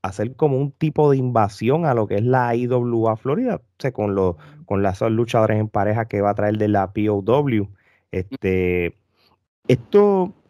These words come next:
esto de las invasiones de empresas, este, por lo menos aquí en la Florida, mm, no se da mucho, no se escucha mucho como quizás en Puerto Rico nosotros estamos acostumbrados. Como en el caso tuyo, ¿verdad?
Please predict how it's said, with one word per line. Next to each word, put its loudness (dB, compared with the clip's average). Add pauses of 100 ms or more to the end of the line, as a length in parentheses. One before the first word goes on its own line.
(120)
esto -2
de 2
las 0
invasiones -2
de -2
empresas, -4 (260)
este, -4
por -4
lo 0
menos 0
aquí -2
en 2
la 0
Florida, 0 (300)
mm, 2
no 2
se 0
da 4
mucho, 0
no -2
se -8
escucha -4
mucho -4
como -2
quizás -4
en 2
Puerto 2
Rico 0
nosotros -2
estamos -4
acostumbrados. 0 (440)
Como 2 (460)
en -2
el -2
caso -2
tuyo, 0
¿verdad? 0